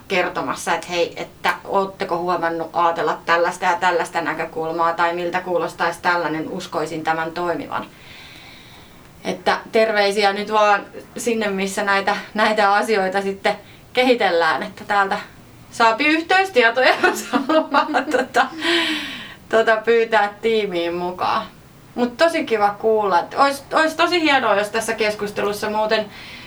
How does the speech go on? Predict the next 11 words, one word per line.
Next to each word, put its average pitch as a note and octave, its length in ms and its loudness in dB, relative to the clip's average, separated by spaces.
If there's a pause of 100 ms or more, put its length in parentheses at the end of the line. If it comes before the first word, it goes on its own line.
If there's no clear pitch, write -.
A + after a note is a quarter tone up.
(340)
vois, B3 300 2 (540)
voitais B3 400 2
jatkaa D4 560 2
tätä F#3 220 -2
niin, F#3 240 -4
että F#3 180 -6
meillä F#3 240 -2
olisi F#3 200 -2
tässä - 320 -6
vaikka A2+ 320 -2
joku F#3 360 -6